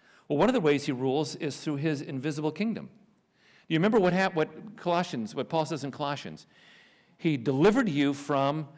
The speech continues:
the domain of darkness, and he transferred you into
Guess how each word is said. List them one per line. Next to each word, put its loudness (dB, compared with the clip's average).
the -2
domain 2
of 0
darkness, 0
and 0
he -2
transferred 2
you 0
into 2